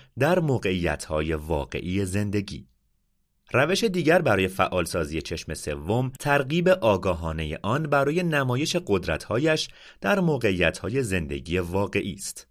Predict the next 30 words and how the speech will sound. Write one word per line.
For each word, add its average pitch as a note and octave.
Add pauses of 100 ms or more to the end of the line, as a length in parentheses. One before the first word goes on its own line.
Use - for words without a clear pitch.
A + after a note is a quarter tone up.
(280)
بدین F#2+
منظور F2+
به C#3
خودآگاهی C3+
و E3+
تشویق G2
ذهن C3 (280)
برای E3+
درک E3+
حقیقی G#2+
که A2+
شناخت A#2
آن F#2
را E2
مبهم D#2+
یا D#2
تار D2+
ساخته -
نیاز A#2+
است. - (160)
در B2+
نمونه‌های C#3
اطرافتان G#2+ (300)
همیشه D3+ (100)
این G3
سوالات D#2+
را A2+
از E2
خود F2+
بپرسید. -